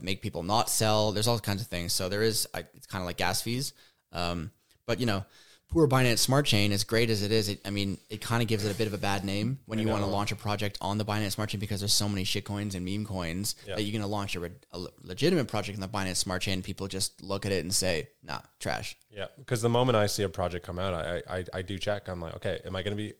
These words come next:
Speaker 2: I'm like, <laughs> "All right, hear about this new project." I go into CoinMarketCap and then I scroll down. I'm like, Okay, where's it gonna be?
Speaker 1: Yeah.
Speaker 2: Is it gonna be on Binance Smart Chain or is it gonna be on Ethereum? Is it gonna be a shit project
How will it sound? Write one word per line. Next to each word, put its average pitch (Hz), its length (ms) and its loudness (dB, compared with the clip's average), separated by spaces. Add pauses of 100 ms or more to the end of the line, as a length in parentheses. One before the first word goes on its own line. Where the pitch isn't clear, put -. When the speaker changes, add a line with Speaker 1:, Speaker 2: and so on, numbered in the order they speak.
(160)
Speaker 2:
I'm 123 140 0
like, 123 220 4
<laughs> - 840 -8
"All 110 80 -2
right, 95 140 2
hear 110 120 6
about 107 180 4
this 107 100 -2
new 110 80 0
project." 107 480 -2
I 101 60 -6
go 101 140 0
into 98 120 -2
CoinMarketCap 95 800 -6
and 95 140 0
then 92 80 -2
I 90 100 0
scroll 92 320 2
down. 92 300 -2
I'm 95 80 -4
like, 87 220 -8
Okay, 80 200 -8
where's 85 260 -6
it 90 60 -8
gonna 87 160 -6
be? - 120 -10
Speaker 1:
Yeah. 92 100 -4
Speaker 2:
Is - 80 -8
it 90 80 -8
gonna 90 140 -4
be 90 120 -6
on 87 180 -4
Binance 90 360 -2
Smart 131 260 4
Chain 143 220 -2
or 110 40 2
is 110 100 -4
it - 20 -6
gonna 110 120 -2
be 107 60 0
on 104 80 -2
Ethereum? 104 260 -2 (440)
Is 117 100 0
it 113 60 -2
gonna 120 120 4
be 101 220 0 (300)
a 101 40 -6
shit - 240 2
project 135 440 0